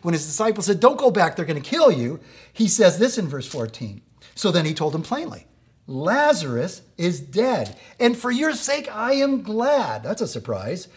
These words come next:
"I'm glad I was not there,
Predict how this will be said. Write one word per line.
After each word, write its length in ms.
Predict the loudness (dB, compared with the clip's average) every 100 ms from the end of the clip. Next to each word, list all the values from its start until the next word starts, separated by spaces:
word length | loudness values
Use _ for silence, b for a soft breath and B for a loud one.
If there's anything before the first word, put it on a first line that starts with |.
| B B B -4
"I'm 300 | 0 0 -2
glad 420 | -2 2 4 4
I 140 | 4
was 240 | 2 -2 -4
not 320 | -6 -6 -8
there, 400 | -10 -10 -12 -20